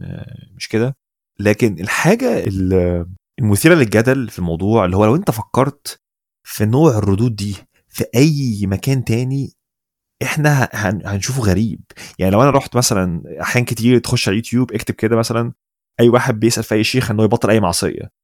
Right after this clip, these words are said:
بتلاقي كتير جدًا يقول له حاجة زي اللي هو: "اتق الله". كلام زي الفل. بس أنا ال-، أنا جاي أسألك إزاي أبطل حاجة معينة بعملها في حياتي، مع كده إن أنا مقتنع إنها غلط. <laughs> يعني، أمال أنا جايلك ليه؟ أ-، ليه هقول لك عايز أبطل حاجة أنا مقتنع إنها صح؟ ليه بتقنعني إنها غلط؟ ليه بتقول لي إن ليها عذاب؟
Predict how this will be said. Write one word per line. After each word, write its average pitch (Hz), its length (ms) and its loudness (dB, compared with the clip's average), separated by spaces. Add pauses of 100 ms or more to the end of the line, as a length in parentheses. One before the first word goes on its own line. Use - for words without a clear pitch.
(300)
بتلاقي 131 240 4
كتير 208 160 -2
جدًا 170 220 4
يقول 135 160 0
له 135 60 0
حاجة 135 240 4
زي 104 200 4
اللي 101 100 4
هو: 113 40 4
"اتق - 280 -2
الله". 82 340 -4 (1080)
كلام 113 220 2
زي 127 100 4
الفل. 151 260 0 (640)
بس - 200 2
أنا 262 140 8
ال-، 269 120 0 (120)
أنا 180 80 6
جاي 240 120 6
أسألك 208 300 4
إزاي 117 180 6
أبطل 151 280 0
حاجة 147 220 0
معينة 107 340 0
بعملها 104 220 0
في - 80 -8
حياتي، 117 400 -2 (260)
مع 151 180 4
كده 226 140 0
إن 202 60 -2
أنا 233 100 4
مقتنع 202 260 2
إنها 180 180 4
غلط. 160 400 2 (140)
<laughs> 110 120 -6
يعني، - 280 -4 (420)
أمال 117 120 4
أنا 151 60 6
جايلك 147 180 4
ليه؟ 127 240 0 (840)
أ-، - 180 0
ليه 117 160 4
هقول 139 180 6
لك 139 100 2
عايز 123 120 6
أبطل 135 220 4
حاجة - 160 -4
أنا 123 80 2
مقتنع 113 160 0
إنها 107 120 2
صح؟ - 560 -4
ليه 120 140 2
بتقنعني 135 260 2
إنها 123 140 4
غلط؟ 98 460 2
ليه 101 160 2
بتقول 120 320 2
لي 117 120 4
إن 104 160 0
ليها 113 140 4
عذاب؟ 95 360 2